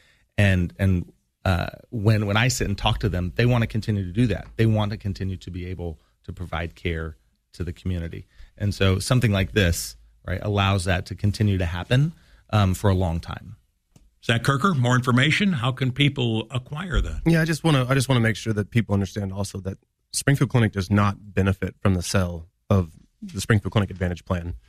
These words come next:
Speaker 3: Um, again, we work with a third party in Consociate Health who has experience in doing this. Um, we've partnered with them. They understand the insurance side.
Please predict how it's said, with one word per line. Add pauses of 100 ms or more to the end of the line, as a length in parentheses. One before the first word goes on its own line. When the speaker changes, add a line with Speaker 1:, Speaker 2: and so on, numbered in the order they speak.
(300)
Speaker 3:
Um,
again,
we
work
with
a
third
party
in
Consociate
Health
who
has
experience
in
doing
this. (340)
Um,
we've
partnered
with
them.
They
understand
the
insurance
side.